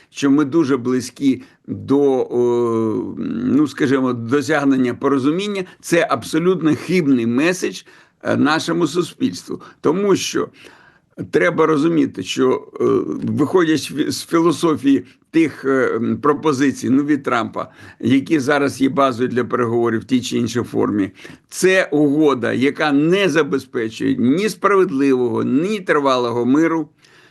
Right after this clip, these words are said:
Це є угода, яка ставить Україну в дуже, ну, таке, ну, я б сказав, навіть,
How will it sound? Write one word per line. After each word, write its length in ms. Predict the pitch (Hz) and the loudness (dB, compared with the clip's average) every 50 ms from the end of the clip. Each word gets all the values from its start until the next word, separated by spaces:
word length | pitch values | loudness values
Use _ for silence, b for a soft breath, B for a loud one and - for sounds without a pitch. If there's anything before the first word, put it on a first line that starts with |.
| b b b _ | b b b _
Це 400 | - - - 202 214 214 196 156 | -16 -2 2 2 2 2 2 0
є 400 | 151 131 139 143 165 185 190 180 | -2 -2 -4 -6 0 0 2 2
угода, 960 | - - - 151 151 147 135 139 160 175 175 170 156 139 120 127 113 98 - b b b b b b _ | 0 -2 -2 -2 0 0 0 2 2 2 4 4 4 2 2 -4 -6 -8 -10 b b b b b b _
яка 360 | 113 131 147 147 165 170 160 | -2 0 0 2 2 0 0
ставить 580 | - - - 185 180 170 160 151 143 135 - - | -2 0 0 2 2 2 2 2 0 0 -2 -4
Україну 560 | 156 131 107 156 160 165 156 151 147 139 135 | -6 -4 -2 0 2 4 4 4 4 2 0
в 100 | 123 110 | 0 -4
дуже, 640 | 110 113 160 175 170 156 123 120 139 131 120 113 92 | -4 -2 0 2 2 2 2 0 0 0 0 -2 -2
ну, 140 | 110 123 143 | -2 -2 -2
таке, 380 | 139 147 139 104 131 131 120 - | -2 -2 -4 0 0 0 0 0
ну, 160 | - - 131 | 2 2 2
я 40 | 151 | 2
б 80 | 143 123 | 0 -2
сказав, 300 | - - 147 147 143 139 | -4 0 2 2 4 4
навіть, 360 | 139 143 139 135 127 - - | 4 2 2 0 -2 -2 -6